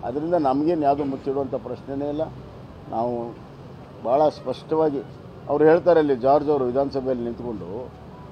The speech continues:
ಇದನ್ನು ಎ ಸಿ ಬಿನೇ ಮುಂದುವರಿಸಬೇಕು ಅಂತ. ಇದು ಯಾರು ಪರವಾಗಿದ್ದಾರೋ? ಈಗ ಈ ಪ್ರಕರಣ ಇಟ್ಕೊಂಡು, ಆ, ತಾವು ಭಾಳ ದೊಡ್ಡ ಸ್ವಚ್ಛ, ಆ, ಪಕ್ಷ ಅನ್ನೋದಕ್ಕೆ ಸಾಧ್ಯ ಇಲ್ಲ. ಆ, ಭ್ರಷ್ಟಾಚಾರ ಮ-, ಹಿಂದೆನೂ ಮಾಡಿದ್ದಾರೆ.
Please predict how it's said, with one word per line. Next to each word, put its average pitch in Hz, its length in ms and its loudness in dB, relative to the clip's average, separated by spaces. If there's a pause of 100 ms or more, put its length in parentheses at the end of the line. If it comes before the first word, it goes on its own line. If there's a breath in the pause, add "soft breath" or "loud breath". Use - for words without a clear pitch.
(100)
ಇದನ್ನು 123 560 0 (380)
ಎ 135 60 2
ಸಿ 151 160 0
ಬಿನೇ 151 200 2
ಮುಂದುವರಿಸಬೇಕು 131 680 -2
ಅಂತ. 90 140 -10 (1160)
ಇದು 135 80 -2
ಯಾರು 135 300 6
ಪರವಾಗಿದ್ದಾರೋ? 165 580 2 (880)
ಈಗ 156 140 2
ಈ 170 200 8
ಪ್ರಕರಣ 147 360 0
ಇಟ್ಕೊಂಡು, 151 640 0
ಆ, - 600 -2 (100)
ತಾವು 131 220 2
ಭಾಳ 135 260 8
ದೊಡ್ಡ 139 280 0 (640)
ಸ್ವಚ್ಛ, 135 260 0
ಆ, 123 760 2 (160)
ಪಕ್ಷ 123 220 -6
ಅನ್ನೋದಕ್ಕೆ 123 720 -2 (500)
ಸಾಧ್ಯ 110 300 2
ಇಲ್ಲ. 147 140 2
ಆ, - 800 0 (100)
ಭ್ರಷ್ಟಾಚಾರ 123 580 0
ಮ-, 113 140 -4
ಹಿಂದೆನೂ 127 300 -2
ಮಾಡಿದ್ದಾರೆ. 147 600 2